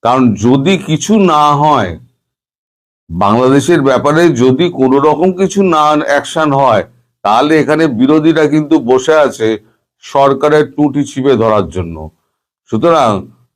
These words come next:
যখন একটা কিছু বাংলাদেশ সম্পর্কে যখন লাতালাতির ব্যাপার চলছে, এখানে সব লাতালাতির ব্যাপার চলে,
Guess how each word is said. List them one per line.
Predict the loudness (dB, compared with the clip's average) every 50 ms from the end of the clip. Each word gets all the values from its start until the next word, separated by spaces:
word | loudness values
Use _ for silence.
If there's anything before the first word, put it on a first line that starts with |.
| -16 -10
যখন | -4 -2 0 0 0 0 0 -2 -2 0 0
একটা | -2 -2 -2 -2 -2
কিছু | 0 0 0 0 0 0 -2 0
বাংলাদেশ | 0 0 -2 0 2 2 2 2 2 2 0 -2 -2
সম্পর্কে | -4 -4 -4 -2 -2 0 0 0 0 0 -2 0
যখন | -2 -2 -2 0 0
লাতালাতির | 0 0 2 0 0 0 0 0 0 0 0 -2 -4 -4 -2
ব্যাপার | 0 0 0 0 0 -2 -2
চলছে, | -4 -4 -2 -2 -2 -2 -4 -10 -14 -20 -20 -20 _ _ _ _ _ -10
এখানে | -6 -4 -2 0 0 0 0
সব | 0 0 0
লাতালাতির | 2 2 0 0 0 2 2 2 2 2 0 2
ব্যাপার | 2 2 0 0 -2 -4
চলে, | -4 -2 -2 0 2 2 2 2 0 -2 -6